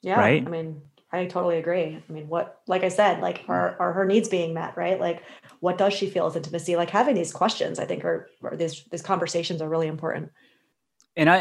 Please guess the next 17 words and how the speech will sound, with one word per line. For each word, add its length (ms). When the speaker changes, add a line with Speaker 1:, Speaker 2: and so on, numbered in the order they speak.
Speaker 2:
and 120
I've 180
learned 300
that 200
not 240
having 280
sex 520
isn't 280
about 360
sex. 500
Speaker 1:
Right. 40
Speaker 2:
Usually, 720
not 220
having 420
sex 300
and 80
intimacy, 760